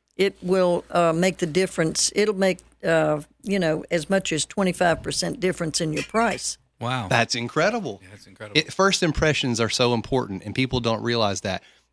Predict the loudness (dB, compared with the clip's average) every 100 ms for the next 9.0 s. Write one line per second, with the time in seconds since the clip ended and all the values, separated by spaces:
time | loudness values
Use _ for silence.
0 | _ -4 0 0 2 0 2 2 2 2
1 | 0 0 2 2 2 2 2 2 2 2
2 | 2 2 0 0 -2 -2 -2 -4 -8 -20
3 | -2 0 0 -2 0 0 0 -4 -6 0
4 | 0 0 -4 -2 0 0 -2 -2 -2 -4
5 | -6 -6 -6 -8 -14 _ _ 2 4 2
6 | 0 0 -4 -4 -4 -2 -2 -4 _ _
7 | -4 0 0 2 2 2 2 0 0 0
8 | 0 -2 -6 _ _ _ 2 2 0